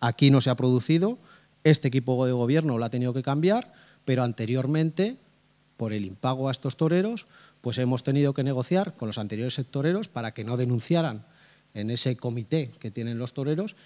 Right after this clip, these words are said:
y que nos permitieran realizar la corrida de toros. Al final, este ayuntamiento va a tener que pagar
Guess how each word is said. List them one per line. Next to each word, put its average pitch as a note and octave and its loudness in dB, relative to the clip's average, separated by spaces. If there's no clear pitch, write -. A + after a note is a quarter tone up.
y D#3+ 4
que F3 2
nos F3 -2
permitieran A#2+ -4
realizar B2+ -6
la B2 -6
corrida A2+ -4
de G2 -4
toros. F3+ -4
Al G#2+ -8
final, D3+ 2
este - -6
ayuntamiento C3 2
va D#3 0
a B2+ -4
tener B2+ -2
que B2+ -4
pagar E3 -2